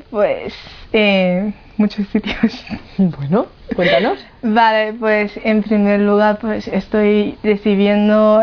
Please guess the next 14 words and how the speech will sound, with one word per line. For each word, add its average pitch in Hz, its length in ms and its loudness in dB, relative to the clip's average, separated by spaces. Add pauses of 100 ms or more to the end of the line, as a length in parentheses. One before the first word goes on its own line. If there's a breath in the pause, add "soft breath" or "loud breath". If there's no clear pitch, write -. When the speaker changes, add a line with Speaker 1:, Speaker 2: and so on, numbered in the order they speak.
(100)
Speaker 1:
eh, 202 360 2
digamos, 202 380 0
la 202 120 0
preparación 196 760 0
de 185 580 -2
ser 202 320 -2
catecumenado 202 1400 0
Speaker 2:
Sí. 170 360 0 (380 loud breath)
Speaker 1:
en, 185 1000 2 (180)
en 180 800 2
Dobra 202 400 2
con 185 500 0
mis 185 220 0
numerarias, 190 680 2